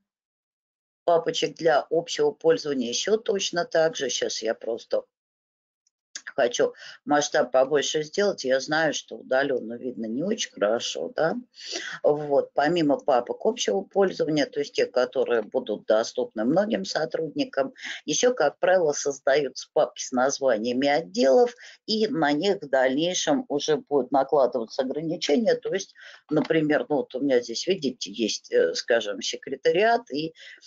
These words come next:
э, доступ будут иметь только, например, сотрудники секретариата, ну и там еще кому дополнительно будет дано разрешение.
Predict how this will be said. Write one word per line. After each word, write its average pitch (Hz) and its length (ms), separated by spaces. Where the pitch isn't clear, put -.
э, 147 220
доступ 156 540
будут 151 340
иметь 165 300
только, 139 340
например, 123 500
сотрудники 127 640
секретариата, 110 880
ну 196 200
и 147 180
там 127 240
еще 123 220
кому 123 300
дополнительно 123 720
будет 120 180
дано 101 280
разрешение. 107 640